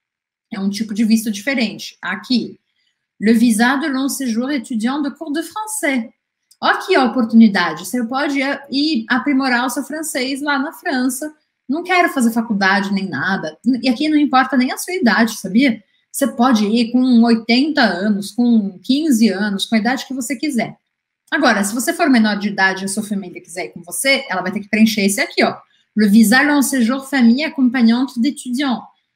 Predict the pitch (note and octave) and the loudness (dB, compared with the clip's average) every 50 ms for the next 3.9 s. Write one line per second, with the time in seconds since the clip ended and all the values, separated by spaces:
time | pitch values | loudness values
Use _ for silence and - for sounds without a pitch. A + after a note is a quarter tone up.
0 | _ _ _ _ _ _ _ - G#3 G3+ G#3 G#3+ A3+ A#3 A3+ A3+ - A#3 G#3+ G3 | _ _ _ _ _ _ _ -4 -2 0 4 6 6 6 6 4 0 -2 -2 -2
1 | G3+ G3+ G#3 A#3 C#4+ D4+ - E4+ F4 - C4+ A#3 A3+ - - A3+ G#3+ A3+ A3 A#3 | -2 0 0 0 0 0 -2 -6 -4 -4 -4 -4 -4 -2 -2 0 2 2 2 2
2 | A3+ A3 - A3 - A#3 G#3+ G3+ G3 A3 A#3 A3+ A3+ A#3 - A#3 - B3+ B3+ B3+ | 2 0 -2 -4 -2 -2 -2 0 -2 -2 0 0 0 -2 -4 -4 -2 -2 0 0
3 | A#3 A3+ A3+ G#3+ G#3+ A3 A3 A3 - - C4+ B3+ A#3 F3+ - - - | 4 4 4 4 2 -2 -4 -6 -8 -6 -4 -2 -2 -2 -2 -6 -10